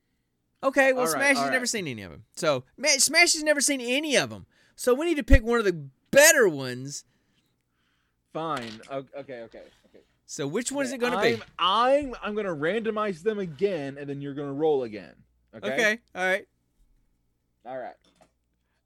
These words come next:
Speaker 1: So you're gonna tell me all the movies and what their numbers are first, right?
Speaker 2: No.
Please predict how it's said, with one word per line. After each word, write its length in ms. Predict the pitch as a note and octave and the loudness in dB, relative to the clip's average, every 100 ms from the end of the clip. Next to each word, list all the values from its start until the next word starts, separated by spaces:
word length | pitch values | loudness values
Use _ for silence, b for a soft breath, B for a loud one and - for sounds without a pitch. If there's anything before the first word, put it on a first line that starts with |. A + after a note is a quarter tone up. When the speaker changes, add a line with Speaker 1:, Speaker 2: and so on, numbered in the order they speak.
| - | -10
Speaker 1:
So 160 | - | 0
you're 160 | G3+ A#3+ | 0 4
gonna 140 | A#3+ | 4
tell 260 | A#3 D#4 D#4 | 8 8 8
me 120 | B3 | 8
all 100 | G#3+ | 6
the 100 | F#3+ | 6
movies 380 | G3+ A3+ G#3+ F#3+ | 6 6 6 2
and 100 | F#3+ | 2
what 120 | G3 | 4
their 100 | G3 | 2
numbers 360 | F#3 G#3 G3+ E3 | 4 4 4 4
are 140 | D#3 | 2
first, 440 | D#3 G#3 F3+ D3 B2+ | 2 6 6 6 0
right? 320 | C#3 E3 - _ _ _ _ _ _ _ | 0 0 -2 _ _ _ _ _ _ _
Speaker 2:
No. 600 | D3 E3 E3+ E3+ F3 G3 | -14 -8 -4 0 2 2